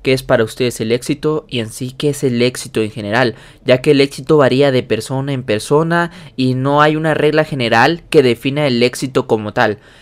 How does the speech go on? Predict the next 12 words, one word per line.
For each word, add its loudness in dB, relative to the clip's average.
Pero 4
para 4
serles -2
di-, -4
sinceros, 0
yo 2
les 0
puedo 2
decir -2
que 0
para 2
mí -4